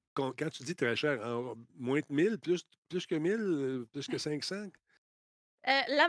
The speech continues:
Speaker 2: le modèle que j'ai présentement m'a coûté environ huit mille, entre huit mille et dix mille. Ouais.
Speaker 1: Tabarouette, hein ?
Speaker 2: Ouais.
Speaker 1: Wow.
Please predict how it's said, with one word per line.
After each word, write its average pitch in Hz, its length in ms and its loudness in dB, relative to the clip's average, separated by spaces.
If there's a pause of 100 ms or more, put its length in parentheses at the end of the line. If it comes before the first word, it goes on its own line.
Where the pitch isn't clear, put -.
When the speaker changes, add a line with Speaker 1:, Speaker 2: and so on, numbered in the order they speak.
Speaker 2:
le 302 160 0
modèle 339 320 4
que 285 160 -2
j'ai 285 220 -4
présentement 262 680 0 (540)
m'a 254 220 2
coûté 311 340 -2
environ 269 1200 0
huit 233 340 -6 (100)
mille, 277 460 2
entre 320 360 4
huit 269 160 -2
mille 285 220 0
et 269 80 0
dix 226 160 -6
mille. 220 260 -4 (540)
Ouais. - 240 -6 (840)
Speaker 1:
Tabarouette, - 720 -8
hein ? 147 120 -6 (280)
Speaker 2:
Ouais. 247 140 2
Speaker 1:
Wow. 117 120 -8